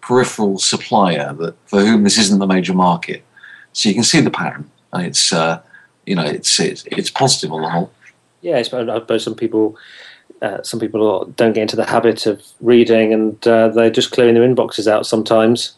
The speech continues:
Speaker 2: Uh, it's nothing personal, is it? It's, uh
Speaker 1: Well, some people aren't big readers either.
Speaker 2: Yeah. Yes, I know someone who runs a big publishing company, and he doesn't really read a book <laughs> very often. Um, he's great at his job, though. But, um, so I wondered then, um,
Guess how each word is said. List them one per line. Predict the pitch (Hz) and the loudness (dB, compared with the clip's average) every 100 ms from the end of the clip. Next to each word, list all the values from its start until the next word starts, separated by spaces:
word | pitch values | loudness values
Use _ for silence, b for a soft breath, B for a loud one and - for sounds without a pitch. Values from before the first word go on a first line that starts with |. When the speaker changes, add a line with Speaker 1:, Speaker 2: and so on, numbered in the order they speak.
| - | -4
Speaker 2:
Uh, | |
it's | 113 - | -4 -2
nothing | 117 113 | 0 0
personal, | 101 123 123 107 | 4 4 4 2
is | 120 | 2
it? | 110 | 2
It's, | 110 - - - | 0 -2 -4 0
uh | 117 - b - | 0 -2 b 2
Speaker 1:
Well, | 214 | 2
some | - 226 | 4 4
people | 190 185 | 6 6
aren't | 190 | 6
big | 196 | 4
readers | 202 240 208 139 | 2 2 2 2
either. | 190 170 107 - | 2 0 -4 -2
Speaker 2:
Yeah. | 135 120 - _ _ _ _ _ _ B B B B B _ | 0 0 -6 _ _ _ _ _ _ B B B B B _
Yes, | 123 120 - | 0 0 0
I | 110 | 0
know | 110 | 0
someone | 123 113 | 2 2
who | 110 | 4
runs | 110 110 | 2 2
a | |
big | 113 117 | 0 -2
publishing | - 127 123 127 | 0 0 2 2
company, | - - 123 123 | 2 0 2 2
and | |
he | 123 | 2
doesn't | 123 131 - | -2 -6 -2
really | 131 127 127 - | 2 2 0 0
read | 131 135 | 2 4
a | |
book | 135 147 - - - | 4 2 0 -6 -18
<laughs> | _ | _
very | 143 - 131 151 180 151 156 139 | -4 0 0 2 2 4 4 6
often. | 165 - 120 123 B B B B B | 4 0 -4 -4 B B B B B
Um, | - 127 127 123 - B B B - | 0 2 2 -2 -14 B B B -16
he's | 117 | -2
great | 160 147 | 2 2
at | |
his | 117 | 0
job, | - 156 156 | 0 0 2
though. | 107 127 | 0 0
But, | 127 - - | -4 -8 -4
um, | 120 117 117 _ _ _ _ _ _ _ _ - | -2 -2 -6 _ _ _ _ _ _ _ _ -6
so | - 170 | 2 4
I | |
wondered | 202 240 294 | 4 2 2
then, | 240 160 B B B | 2 2 B B B
um, | 175 165 | 0 0